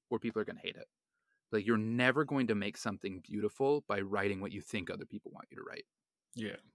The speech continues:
Speaker 1: And I feel like this book is plagued by writing what Tom Taylor feels like people want to read. Does that make sense?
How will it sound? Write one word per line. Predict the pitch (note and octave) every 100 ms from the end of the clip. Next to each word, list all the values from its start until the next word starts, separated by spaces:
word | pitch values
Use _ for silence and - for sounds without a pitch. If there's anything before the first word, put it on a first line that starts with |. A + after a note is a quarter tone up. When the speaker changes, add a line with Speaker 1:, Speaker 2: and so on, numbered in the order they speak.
| _
Speaker 1:
And | A2
I |
feel | G#2+
like | A#2 G#2
this | G#2
book | - G#2+
is | G#2
plagued | - - G#2 G2 F#2 -
by | G#2+ F#2+
writing | F#2+ G2+ G#2 G#2 G2 F#2+ - _ _ _ _ _ _ _ _
what | G#2 G2 F#2 F2+ F#2 - - - _ _ _
Tom | G#2 F#2
Taylor | G#2+ F#2
feels | - A2 F#2+ E2+ -
like | F#2+ - - _ -
people | - - F2+
want | - A2+ - - _ _ -
to | -
read. | C#2+ E2+ _ _ _ _ _ _ _ _ _ -
Does |
that | F3
make | F3 D#3+
sense? | E3 E3 -